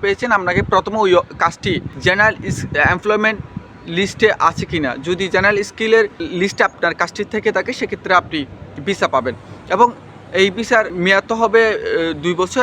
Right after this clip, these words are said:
এবং হচ্ছে সময় লাগবে সেম আট সপ্তাহ থেকে বারো সপ্তাহ পর্যন্ত। এবং আপনার বাৎসরিক বেতন হতে হবে টোটাল তিরিশ হাজার ইউরো, অর্থাৎ ক্রিটিক্যাল স্কিল হলে বেতন হতে হবে ষাট হাজার ইউরো, আর যদি, এ, জেনারেল স্কিল হয়, সেক্ষেত্রে আপনার বেতন হতে হবে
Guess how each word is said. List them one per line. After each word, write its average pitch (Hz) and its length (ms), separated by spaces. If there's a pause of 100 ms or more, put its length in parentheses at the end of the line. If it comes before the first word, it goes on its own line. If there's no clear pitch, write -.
এবং 190 180
হচ্ছে 202 160 (100)
সময় 202 220
লাগবে 180 260
সেম 202 180 (420)
আট 160 160
সপ্তাহ 196 260
থেকে 190 200
বারো 165 200
সপ্তাহ - 240
পর্যন্ত। 226 240 (100)
এবং 214 120 (120)
আপনার 175 200 (240)
বাৎসরিক 226 560 (540)
বেতন 180 340
হতে 202 200
হবে 220 120 (100)
টোটাল 196 240 (220)
তিরিশ 208 220 (100)
হাজার 180 260
ইউরো, 127 160 (120)
অর্থাৎ 202 200 (460)
ক্রিটিক্যাল 214 380 (120)
স্কিল 233 300
হলে 233 180 (360)
বেতন 196 300
হতে 220 200
হবে 226 180 (320)
ষাট 214 280
হাজার 214 180 (340)
ইউরো, 220 220 (400)
আর 170 140
যদি, 180 180
এ, - 260 (160)
জেনারেল 185 300
স্কিল 214 220
হয়, 285 140
সেক্ষেত্রে 196 360
আপনার 160 240
বেতন 160 240
হতে 180 200
হবে 214 160